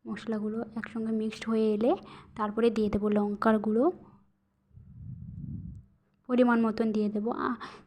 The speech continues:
যে যেই রকম ঝাল খাও সে সেই রকম দেবে। তো আমি আমার পরিমাণ মতন দিয়েছি। তারপরে দিয়ে দেবো হলুদের গুঁড়ো, দিয়ে ভালো করে এইভাবে নেড়ে নেব।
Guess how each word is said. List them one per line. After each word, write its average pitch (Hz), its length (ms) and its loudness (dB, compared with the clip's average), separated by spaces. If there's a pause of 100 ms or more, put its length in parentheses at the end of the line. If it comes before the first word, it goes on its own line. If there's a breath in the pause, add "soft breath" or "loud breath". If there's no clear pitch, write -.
যে 262 140 6
যেই 247 200 8
রকম 240 260 2
ঝাল 214 240 0
খাও 226 180 0
সে 233 180 -4
সেই 226 180 0
রকম 220 240 -4 (120)
দেবে। 214 260 0 (360 loud breath)
তো - 120 -8
আমি 226 180 2
আমার 226 180 0
পরিমাণ 226 360 2
মতন 220 320 -2
দিয়েছি। 214 420 -2
তারপরে 226 400 -2
দিয়ে 220 180 0
দেবো 220 160 2
হলুদের 214 400 0
গুঁড়ো, 214 220 0 (120)
দিয়ে 240 220 2
ভালো 214 240 -2
করে 220 160 2
এইভাবে 220 360 2
নেড়ে 214 260 0
নেব। 208 160 0